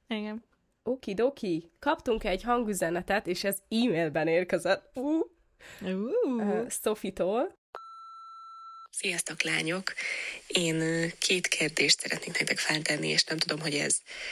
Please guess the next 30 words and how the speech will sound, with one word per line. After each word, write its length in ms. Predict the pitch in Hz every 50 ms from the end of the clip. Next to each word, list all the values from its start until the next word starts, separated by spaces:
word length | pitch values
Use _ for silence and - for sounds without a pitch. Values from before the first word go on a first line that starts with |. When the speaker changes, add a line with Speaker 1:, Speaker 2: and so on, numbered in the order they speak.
| - - -
Speaker 3:
ez 120 | - - - -
ére, 340 | - 170 170 170 175 190 214 214 - -
<laughs> 140 | - - 190
ez 120 | 185 -
benne 220 | - 165 165 160 160
van 120 | 156 156
a 80 | 156 156
játékszabályban. 920 | 151 156 160 160 - 165 - - - 170 - 165 170 165 - 185 190 196 - - - - - - - - - - - - - - - - - - - - -
De 480 | - 175 180 170 165 165 160 156 156 156 170 175 - - -
az 160 | - - -
első 260 | - 202 208 - 208
kérdésem 380 | 185 - 170 160 160 160 - -
az 100 | 170 160 -
az 160 | - 175 170 -
lenne, 260 | - 160 156 156 156
hogy, 440 | 160 165 - 156 151 151 151 151 - -
ö, 200 | 160 160 151 156 156 160 175 - - - _ _
annó, 260 | - 190 202 208 196
amikor 400 | 170 156 156 156 - - 160 156
ti 240 | 160 - - 160 139 -
először 460 | 165 165 160 160 165 - - - -
kirepültetek 800 | - - 160 147 151 - - 156 156 - 165 - 147 147 - -
a, 120 | 156 151 156 156 - - -
a 80 | -
fészekből, 760 | 160 - - - 156 160 - - 170 170 175 - 185 185 180 185 185 180 - - - - - - - - - - - _ _ _ _ _ _ - - - -
illetve 220 | - - - - 180
amikor 220 | 165 160 160 170
először 320 | 170 165 160 160 - 170
elköltöztetek 680 | 175 165 165 - - 165 165 165 - - - - 180 -
otthonról, 580 | - - - - - 170 165 175 170 170 175